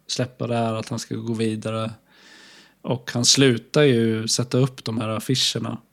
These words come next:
Och då får ju Barney spel. För han har ju på något sätt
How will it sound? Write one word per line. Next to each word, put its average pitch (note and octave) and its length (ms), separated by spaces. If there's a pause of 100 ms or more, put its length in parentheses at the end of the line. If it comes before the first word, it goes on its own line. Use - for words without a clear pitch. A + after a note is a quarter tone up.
(300)
Och - 300
då C#3+ 220
får C3 180
ju A#2+ 60
Barney C#3 420
spel. - 440 (640)
För - 140
han C3 260
har B2 120
ju A#2 340 (340)
på C3 100
något A#2+ 220
sätt - 540